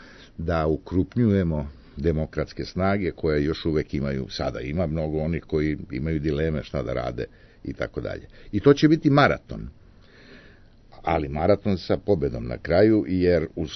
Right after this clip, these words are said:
snažnu organizaciju i jasnu politiku koju ćemo imati i partnerstvo sa zemljama Evropske unije i pre svega sa Zapadom, pobeda će tek tada biti moguća. A naše vrednosti ka-, su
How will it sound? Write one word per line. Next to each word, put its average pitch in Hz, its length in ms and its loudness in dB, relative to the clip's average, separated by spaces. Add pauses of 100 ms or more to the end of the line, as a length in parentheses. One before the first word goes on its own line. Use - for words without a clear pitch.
(240)
snažnu 101 640 4
organizaciju 80 960 2
i 92 80 6
jasnu 92 480 4
politiku 76 720 -2
koju 139 280 6
ćemo 139 380 0
imati 143 560 2
i 139 220 6 (200)
partnerstvo 95 920 0
sa 71 200 -6
zemljama 78 640 0
Evropske 73 520 -4
unije 73 360 -2
i 67 60 -6
pre 71 180 -6
svega 58 320 -8
sa - 160 -10
Zapadom, 104 600 -2 (720)
pobeda 98 420 6
će 90 180 0
tek - 240 0
tada 85 260 2
biti 69 280 -4
moguća. 62 480 -4 (1400)
A - 140 -10
naše 82 300 -4
vrednosti 78 500 -2
ka-, - 120 -10 (140)
su 76 200 -8